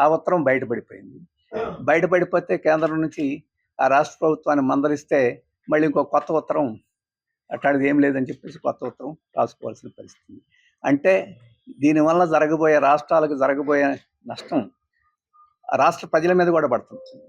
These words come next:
ఎందుకంటే రాష్ట్ర ప్రభుత్వాలకు వచ్చే ఆదాయం తగ్గడం మూలంగా రాష్ట్ర ప్రభుత్వాలు ఈ ప్రజలకు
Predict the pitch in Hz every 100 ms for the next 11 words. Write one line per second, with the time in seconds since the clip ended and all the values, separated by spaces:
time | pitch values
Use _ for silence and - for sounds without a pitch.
0 | - _ _ _ _ 147 170 151 151 -
1 | - 170 165 170 165 160 - 143 135 151
2 | 156 147 127 147 147 135 120 110 131 175
3 | _ _ _ _ - 139 160 170 175 160
4 | 156 165 160 156 156 - _ _ _ -
5 | 135 143 143 - - 147 165